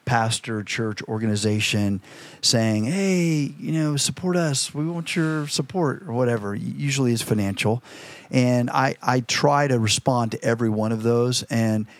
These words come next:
help them to understand we don't just write checks and send them out like, like that. We, we, we wanna develop relationships. And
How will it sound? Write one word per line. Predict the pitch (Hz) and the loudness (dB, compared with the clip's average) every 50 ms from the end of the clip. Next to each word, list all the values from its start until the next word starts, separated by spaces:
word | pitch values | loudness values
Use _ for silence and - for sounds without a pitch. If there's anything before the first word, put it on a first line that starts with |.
| - - - | -20 -6 0
help | - 139 135 - | 2 2 2 2
them | - 120 113 | 0 0 0
to | 117 123 | 0 0
understand | 123 120 113 113 110 - - 127 117 117 113 113 113 107 107 - - - - - | -2 -2 -2 -2 -2 -2 0 0 0 2 2 0 0 -2 -4 -10 -20 -20 -14 -4
we | - 123 120 | 0 2 4
don't | 120 120 120 117 | 4 2 0 0
just | - 123 107 - - | 0 0 0 0 0
write | 120 110 113 | 0 0 0
checks | - - 120 107 - - - - - | 0 2 2 0 0 -2 -4 -2 0
and | 120 107 104 101 98 95 - _ | 0 0 -2 -2 -6 -8 -12 _
send | - - - 123 113 | -10 -4 -2 0 0
them | 110 110 110 | 2 0 0
out | 107 107 107 117 | 0 -2 -4 -4
like, | 117 107 107 - | -2 -4 -4 -2
like | 117 104 104 107 - | -4 -4 -4 -4 -2
that. | 113 104 104 - - - - | -2 -2 -2 -2 -6 -10 -4
We, | - 113 113 107 | -2 -2 -2 -2
we, | - 117 113 113 107 113 - - | -2 0 0 0 0 -2 -6 -6
we | 123 107 107 110 110 - - _ - - | -4 -2 0 0 -2 -4 -6 _ -12 -4
wanna | - 113 113 110 | 0 0 2 0
develop | 107 104 101 110 107 104 - | 0 0 2 0 0 0 -2
relationships. | 110 104 110 117 - - 113 107 - 117 113 - - - - | 0 0 0 0 0 -2 -2 -2 -2 -2 -2 -2 -2 -2 -2
And | 107 104 | -2 -4